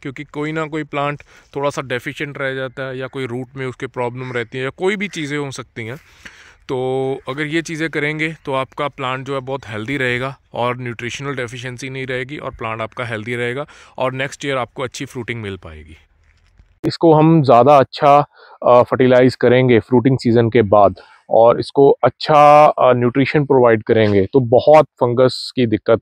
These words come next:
कम आती है, मतलब और बहुत सारी चीज़ें होती है, अकेली फंगस नहीं होती, बैक्टीरियल इन्फेक्शन होता है वो नहीं होता। तो ये सारी चीज़ें देखने वाली है, गौर करने वाली हैं। तो normally हम क्या करते हैं कि फ्रूटिंग सीजन के दौरान तो इसको अच्छी सी इसकी सेवा करते हैं, इसकी,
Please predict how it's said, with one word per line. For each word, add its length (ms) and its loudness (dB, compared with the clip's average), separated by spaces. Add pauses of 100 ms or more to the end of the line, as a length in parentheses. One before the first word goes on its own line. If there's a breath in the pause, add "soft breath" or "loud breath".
कम 220 2
आती 260 2
है, 160 8
मतलब 300 2
और 200 6
बहुत 320 2
सारी 240 2
चीज़ें 300 0
होती 200 0
है, 80 6
अकेली 200 0
फंगस 420 0
नहीं 100 2
होती, 260 4 (460 loud breath)
बैक्टीरियल 460 4
इन्फेक्शन 480 2
होता 200 4
है 60 4
वो 160 4
नहीं 200 4
होता। 260 4 (360 loud breath)
तो 100 6
ये 140 8
सारी 380 4
चीज़ें 380 2
देखने 300 2
वाली 200 4
है, 80 6
गौर 240 4
करने 280 2
वाली 280 4
हैं। 120 -4 (360 soft breath)
तो 340 4
normally 420 6
हम 120 4
क्या 160 2
करते 300 2
हैं 100 4
कि 100 2
फ्रूटिंग 480 0
सीजन 300 2
के 140 4
दौरान 340 4
तो 100 6
इसको 320 2
अच्छी 300 2
सी 260 4
इसकी 320 2
सेवा 360 6
करते 280 2
हैं, 100 4
इसकी, 400 4